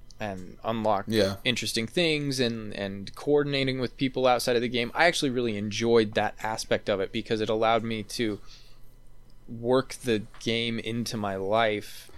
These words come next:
Speaker 2: Yeah.
Speaker 1: even while I wasn't actually playing the game.
Speaker 2: Yeah. And to me, it's like, one of the things, and I understand why it isn't like this anymore, but one of the things that, um, that I, I'm upset by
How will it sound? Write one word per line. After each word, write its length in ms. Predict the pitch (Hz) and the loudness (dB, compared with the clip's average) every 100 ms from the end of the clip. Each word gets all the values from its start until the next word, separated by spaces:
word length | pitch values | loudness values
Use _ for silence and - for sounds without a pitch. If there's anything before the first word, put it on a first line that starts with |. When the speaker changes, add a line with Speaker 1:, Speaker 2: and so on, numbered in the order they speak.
| - - - | -16 -16 -8
Speaker 2:
Yeah. 260 | 101 98 143 | 2 4 6
Speaker 1:
even 240 | 131 131 | 4 2
while 140 | 123 113 | 4 6
I 60 | |
wasn't 320 | 107 104 110 | 6 2 0
actually 340 | 113 107 - 98 | -2 -2 -2 -4
playing 300 | - 101 90 | -4 -6 -6
the 80 | 92 | -8
game. 380 | 92 92 101 - - - - - | -6 -6 -8 -10 -14 -18 -16 -10
Speaker 2:
Yeah. 380 | 139 123 117 120 - - - - | -4 0 0 -4 -12 -18 -16 -8
And 80 | - | 2
to 100 | 208 | 4
me, 300 | 196 220 165 120 | 6 8 8 8
it's 220 | - - | 4 6
like, 380 | 139 127 - - 123 | 8 8 4 -4 -4
one 260 | 139 135 170 | 2 4 6
of 80 | 165 | 6
the 100 | 147 | 6
things, 340 | - 135 131 | 4 0 2
and 100 | 139 | 6
I 80 | 165 | 6
understand 500 | 185 156 - 131 123 | 6 4 4 2 4
why 180 | 117 117 | 6 6
it 100 | 104 | 6
isn't 180 | 117 104 | 2 0
like 140 | 98 | -2
this 160 | 92 98 | -2 -4
anymore, 380 | 98 98 95 95 | -4 -2 -4 0
but 180 | 110 | 0
one 180 | 120 135 | 4 4
of 60 | 127 | 6
the 100 | 120 | 2
things 400 | - 113 110 101 | 2 2 2 0
that, 260 | 107 104 - | 0 0 -2
um, 500 | 107 104 98 98 98 - - - - | 0 2 2 -2 -4 -10 -18 -18 -6
that 360 | 110 110 104 - - - | 2 4 4 -2 -12 -4
I, 120 | - | 0
I'm 280 | 113 113 113 | 4 6 6
upset 440 | 104 92 - - - | 4 2 2 0 0
by 300 | 110 110 | 0 0